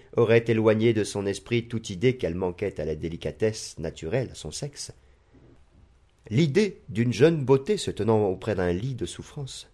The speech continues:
occupée à panser un blessé de l'autre sexe, disparaissait pour faire place à celle d'un être bienfaisant qui cherchait,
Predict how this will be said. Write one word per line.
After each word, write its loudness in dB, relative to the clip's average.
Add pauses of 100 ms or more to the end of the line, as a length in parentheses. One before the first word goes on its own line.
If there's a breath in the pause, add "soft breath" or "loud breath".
(440)
occupée 4
à 8
panser 2
un 4
blessé 0
de -2
l'autre 0
sexe, -6 (920)
disparaissait 2
pour -6
faire -2
place 0
à 0
celle 0
d'un 0
être 2
bienfaisant 0
qui -10
cherchait, -4